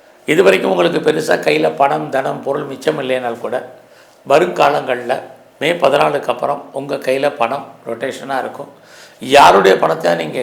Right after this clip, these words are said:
ஹேண்டில் பண்ணிட்டு இருப்பீங்க, பண வரவு என்பது உங்களுக்கு இருந்துகிட்டே இருக்கும். அது மட்டுமல்ல, இந்த காலங்கள்ல உங்களுடைய பனிரெண்டாம் இடத்தை குருவும் சனி பகவானும் சேர்ந்து பார்க்க போறாங்க. பனிரெண்டாம் இடம் ஒண்ணு முதலீடு, இன்னொரு பக்கம்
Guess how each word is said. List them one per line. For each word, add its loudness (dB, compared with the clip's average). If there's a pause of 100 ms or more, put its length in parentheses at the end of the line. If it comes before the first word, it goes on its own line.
ஹேண்டில் -6
பண்ணிட்டு -10
இருப்பீங்க, -10 (680)
பண 8
வரவு 6
என்பது -6 (340)
உங்களுக்கு -6
இருந்துகிட்டே -6
இருக்கும். -14 (880)
அது 6
மட்டுமல்ல, 2 (640)
இந்த 0 (120)
காலங்கள்ல 0
உங்களுடைய -2
பனிரெண்டாம் -2
இடத்தை -4 (640)
குருவும் 4 (440)
சனி 2 (100)
பகவானும் -2 (220)
சேர்ந்து -4 (120)
பார்க்க -6
போறாங்க. -8 (180)
பனிரெண்டாம் 2
இடம் -2 (540)
ஒண்ணு -4 (280)
முதலீடு, -4 (680)
இன்னொரு 0
பக்கம் -4